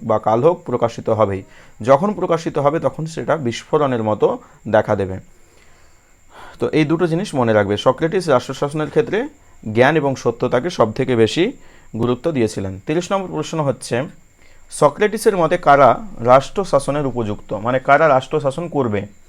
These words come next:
এরকম, আহ, মানে কা-, কা-, কাদেরকে তিনি চেয়েছিলেন? স্বৈরাচারী রাজাকে চেয়েছিলেন, প্রজা দরদি রাজা, জ্ঞানী ব্যক্তি যারা সত্যকে উপলব্ধি করতে পারে,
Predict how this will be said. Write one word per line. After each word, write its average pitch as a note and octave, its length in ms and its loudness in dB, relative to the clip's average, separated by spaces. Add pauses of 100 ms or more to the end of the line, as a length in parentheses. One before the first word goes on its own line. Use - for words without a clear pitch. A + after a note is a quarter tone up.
(360)
এরকম, D3 400 -2
আহ, A#2+ 320 0 (380)
মানে B2 260 -2 (140)
কা-, - 240 -4
কা-, D3 160 6
কাদেরকে E3 440 4
তিনি D#3 200 -2
চেয়েছিলেন? A2 560 -2 (380)
স্বৈরাচারী D#3 560 4
রাজাকে C3 380 4
চেয়েছিলেন, D3 560 -4 (760)
প্রজা D#3 320 4
দরদি C#3+ 360 4
রাজা, C3+ 440 4 (300)
জ্ঞানী B2+ 280 4
ব্যক্তি C#3+ 340 2
যারা B2+ 200 4
সত্যকে C#3 440 -4
উপলব্ধি C#3 360 -2
করতে C#3 280 -2
পারে, C3+ 320 4